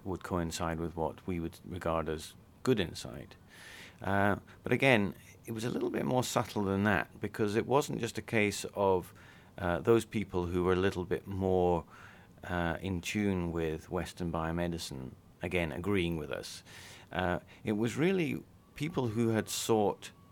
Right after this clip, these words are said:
some sort of restitution for their problem outside spiritual or mystical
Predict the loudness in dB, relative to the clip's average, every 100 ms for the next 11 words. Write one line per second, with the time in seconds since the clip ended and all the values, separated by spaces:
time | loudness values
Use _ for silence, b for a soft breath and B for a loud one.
0 | -6 0 0 2 0 2 4 2 -2 -8
1 | -4 -4 -4 -6 -8 -6 -4 -4 -4 -4
2 | -4 -6 -8 -10 B B 4 4 2 0
3 | 2 2 0 -4 -10 B B B -14 -4
4 | 2 2 0 0 0 2 0 -2 -6 -6
5 | -4 -4